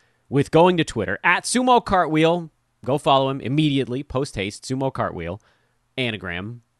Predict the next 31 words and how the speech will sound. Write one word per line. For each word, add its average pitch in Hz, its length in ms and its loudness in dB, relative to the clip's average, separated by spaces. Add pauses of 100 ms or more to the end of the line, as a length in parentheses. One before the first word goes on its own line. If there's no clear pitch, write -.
(120)
your 92 100 -12
brain 92 220 -8
is 104 80 -10
crazy. 90 400 -10 (380)
Uh, 120 560 0 (360)
let 143 260 0
us 240 180 -2
know 143 560 0 (680)
a 131 80 -4
couple 143 380 0
of 110 80 -6
things. 90 340 -6
One, 160 640 0
that 120 240 0
auto 127 240 2
draft 101 320 -4
you 101 60 -6
were 95 80 -6
talking 95 340 -6
about, 90 260 -4
and 110 140 -8
then 107 340 -6
really 190 320 0
how - 160 -4
you 147 380 -4
got 160 420 2
from 143 300 -2
a 123 40 -2
team 156 320 -4
that 123 160 -4
wasn't 143 300 0